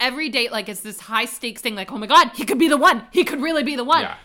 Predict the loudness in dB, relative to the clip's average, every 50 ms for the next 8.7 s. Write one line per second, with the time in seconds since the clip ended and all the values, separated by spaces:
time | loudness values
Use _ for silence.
0 | _ -8 -6 -6 -4 -2 -2 -2 -2 -4 -8 -6 -6 -6 -4 -2 -2 -2 0 2
1 | 2 2 2 4 4 2 2 2 0 0 0 0 0 -2 -8 -6 -6 -6 -4 0
2 | 0 0 2 0 -2 -6 -6 -10 -10 -6 -6 -6 -4 -2 0 0 0 0 -2 -4
3 | -10 -6 -6 -6 -4 -6 -8 -8 -6 -4 -2 0 0 0 -2 -2 -4 -4 -4 -4
4 | -2 0 0 2 2 0 -2 -2 -6 -4 -2 -4 -4 -2 -2 -4 -4 -4 -6 -8
5 | -8 -10 -8 -10 -10 -8 -8 -6 -6 -8 -10 -6 -4 -4 -2 -4 -4 -6 -6 -6
6 | -6 -6 -6 -4 -4 -4 -4 -4 -6 -10 -4 -2 -2 -2 -2 -4 -12 _ _ _
7 | _ _ _ _ _ -4 0 0 0 0 -2 -6 -4 -2 0 0 0 -2 -6 -8
8 | -12 -12 -12 -10 -10 -10 -10 -10 -10 -10 -10 -10 -10